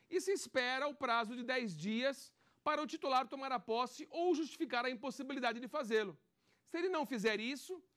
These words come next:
nós teremos a vacância una, e aí o vice-presidente passa a ser presidente da República. Sem problema nenhum, nós não teremos mais vice. Perfeito? Agora,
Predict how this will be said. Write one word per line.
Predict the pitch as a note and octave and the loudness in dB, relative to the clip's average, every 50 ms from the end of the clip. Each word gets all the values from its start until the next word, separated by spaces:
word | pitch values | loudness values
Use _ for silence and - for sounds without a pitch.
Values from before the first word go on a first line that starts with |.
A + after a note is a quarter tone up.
| _ _ _ - | _ _ _ -6
nós | A#3 C4 B3 | -2 -2 -2
teremos | - - B3 A#3+ A3+ G#3+ G3 | 0 0 0 0 0 0 0
a | G#3+ | 0
vacância | G3+ G3+ G3+ - - G3+ G3 F3+ - - G#3 | 0 0 0 -2 -2 -2 -2 -2 0 0 0
una, | G#3 G3 G3+ G#3 A3+ B3+ D4 F4 G#4 G4+ - _ _ _ _ _ _ _ _ _ _ _ _ _ _ _ _ - | 2 2 0 0 0 2 2 0 0 -4 -10 _ _ _ _ _ _ _ _ _ _ _ _ _ _ _ _ -8
e | D4+ F4 F#4 | 0 2 4
aí | E4+ D4 C#4+ D4 D#4 E4+ E4 _ _ - | 4 4 2 0 -2 -2 -4 _ _ -6
o | E4 D#4 | -6 -4
vice-presidente | A#3 A3+ B3 A#3 - D4+ A#3+ G3+ A#3+ A3 G#3+ A#3 C4+ B3+ B3 B3+ C4 A#3+ - E4 | -2 0 -2 -2 -2 -4 -6 0 0 0 0 0 0 0 0 0 0 -2 -4 -8
passa | C4+ - - A#3 A#3 A#3 A#3 A3+ - C#4+ | -6 0 0 2 2 2 0 -2 -4 -10
a | |
ser | A3+ - B3 A3+ | -6 -6 -6 -4
presidente | A#3+ B3+ A#3 A#3 C4 B3+ B3+ B3 G#3+ G3 | -4 -4 -4 -4 -4 -2 -2 -2 0 0
da | C4 | -2
República. | B3 D4 D4 - D#4 C4 A3 G#3+ F#3 C#3 - C#3 - _ _ _ _ _ _ _ | -4 -4 -4 -4 -4 -4 -2 -2 -4 -4 -8 -16 -16 _ _ _ _ _ _ _
Sem | - - - A3+ G3+ F3+ | -8 -2 0 2 2 2
problema | D#3 G#3+ G3+ F#3 F#3+ F#3+ A3 | 0 -2 0 0 0 0 0
nenhum, | C4 D#4 D4+ C4+ D4+ F4 - _ _ _ _ _ _ - | 0 0 0 0 0 -2 -6 _ _ _ _ _ _ -6
nós | D4+ D4+ C#4+ B3 | 0 2 2 2
não | A3+ C#4 B3 | 0 -4 -4
teremos | - D4 B3 A#3 A#3 A#3+ G#3+ | -2 0 0 2 0 0 -2
mais | B3 C#4 C4+ G#3 | -2 -2 -2 -2
vice. | F#3+ G#3+ G3+ F3+ - - - - _ _ _ _ _ _ _ _ - | -2 -4 -4 -6 -6 -12 -18 -20 _ _ _ _ _ _ _ _ -6
Perfeito? | E3 E3 D3+ - A3+ C4 D4+ A#3+ - - _ _ _ _ _ | -4 -4 0 2 2 2 2 0 -10 -20 _ _ _ _ _
Agora, | - F#3 F#3+ G3+ G3 F#3 E3+ D3+ C3 C3 | -6 -2 0 2 0 0 0 -4 -8 -10